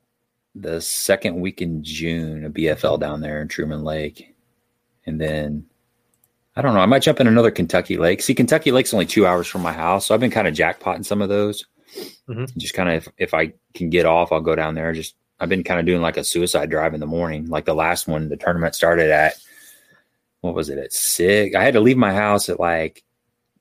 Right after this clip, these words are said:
Speaker 1: ten till three A M. So I had to get up at two A M. I drove two hours,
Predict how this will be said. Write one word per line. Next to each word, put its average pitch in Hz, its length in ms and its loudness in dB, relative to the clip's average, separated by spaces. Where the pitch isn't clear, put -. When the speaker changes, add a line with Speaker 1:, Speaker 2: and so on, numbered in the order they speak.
Speaker 1:
ten 113 300 0
till 110 180 4
three 87 680 0
A 95 240 2
M. 80 340 -4
So - 120 -8
I 82 60 0
had 87 60 -2
to 95 60 0
get 90 120 0
up - 80 -2
at - 160 -8
two 110 320 0
A 92 180 2
M. 78 300 -6
I 80 60 -2
drove 82 340 0
two 113 260 2
hours, 78 580 0